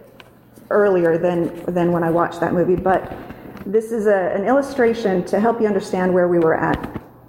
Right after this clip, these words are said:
Like I said, all I ever wanted to be was a mom and raise a beautiful family. I wasn't looking for a career, but after we married, life hammered us pretty good for seven long years. We would look around and we'd be like, "How does that family have a camcorder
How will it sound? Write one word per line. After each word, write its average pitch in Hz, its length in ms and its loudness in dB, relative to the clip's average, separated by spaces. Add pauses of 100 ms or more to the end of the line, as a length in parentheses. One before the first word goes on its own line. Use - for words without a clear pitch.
(680)
Like 196 180 0
I 214 40 2
said, 190 220 0
all 185 120 4
I 202 40 4
ever 202 140 0
wanted 190 360 2
to 208 100 -4
be 185 220 2
was 180 180 2
a 190 40 2
mom 185 340 2
and 196 120 2
raise 185 180 2
a - 20 -4
beautiful 202 300 0
family. 180 400 0
I 190 80 2
wasn't 180 340 0
looking 220 320 0
for 208 120 2
a 214 120 -8
career, 190 680 0 (400)
but 208 100 2
after 208 300 -2
we 226 120 2
married, 220 720 0
life 202 200 0
hammered 220 360 0
us 170 280 -4 (120)
pretty 202 180 0
good 175 380 -2 (640)
for 202 120 2
seven 202 340 0
long 180 220 0
years. 165 420 0 (240)
We 190 260 2
would 190 140 2
look 214 200 0
around 214 320 2
and 185 120 0
we'd 180 100 2
be 180 160 2
like, 180 340 0
"How 240 260 -2
does 240 200 0
that 240 280 -2
family 180 320 0
have 196 220 0
a 185 40 -2
camcorder - 760 -2